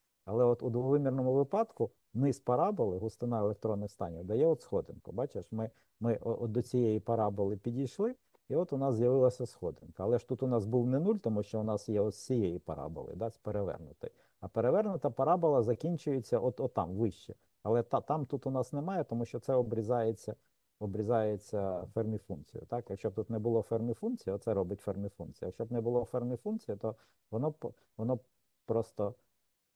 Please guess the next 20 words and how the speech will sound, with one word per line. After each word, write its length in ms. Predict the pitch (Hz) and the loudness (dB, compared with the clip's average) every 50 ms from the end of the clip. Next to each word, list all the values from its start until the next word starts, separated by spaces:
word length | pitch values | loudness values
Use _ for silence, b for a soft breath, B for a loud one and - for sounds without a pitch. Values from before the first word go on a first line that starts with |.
| _ _ _ _ _ _ _ _ _ _ _ _ _ _ _ _ _ _ | _ _ _ _ _ _ _ _ _ _ _ _ _ _ _ _ _ _
ш-, 280 | - - - - - 95 | -20 -14 -12 -12 -12 -12
ш-, 140 | - - - | -16 -16 -18
йшло 320 | - - - - 113 117 110 | -18 -12 -4 0 2 2 2
далі, 320 | 92 90 71 69 69 76 | 2 -2 -6 -6 -8 -10
да? 180 | 85 107 131 127 - - | -6 -6 -6 -6 -8 -10
<laughs> 100 | - - | -8 -6
Відповідно, 540 | 107 98 - - 92 85 82 80 82 82 82 | -8 -8 -6 -6 -6 -6 -6 -8 -10 -10 -12
от, 160 | 90 - - | -12 -10 -10
от, 160 | - - - | -12 -8 -8
от 80 | 110 - | -10 -6
туди 260 | - 113 107 151 165 | -6 -4 -2 0 0
і 60 | 117 | 0
там 200 | - - 120 117 | 0 0 -2 0
би 120 | 95 107 95 | 0 -2 -2
закінчилось 640 | 90 104 101 - - 78 78 - - - - - | -2 -6 -6 -6 -10 -12 -12 -14 -14 -14 -14 -12
симетрично, 600 | - - 92 95 101 - - - - - _ - - - | -10 -8 -6 -6 -6 -8 -10 -12 -12 -16 _ -20 -14 -10
да? 140 | 98 107 | -10 -8
От 160 | - - _ - | -10 -10 _ -16
симетрично. 560 | - - - 87 87 - - - _ _ _ _ _ _ _ _ _ _ _ _ _ _ _ _ _ _ _ _ _ _ _ - | -18 -16 -16 -16 -16 -16 -18 -18 _ _ _ _ _ _ _ _ _ _ _ _ _ _ _ _ _ _ _ _ _ _ _ -8
Зрозуміло 480 | 98 98 107 131 175 233 233 160 110 | -4 -2 0 0 0 0 0 -2 -4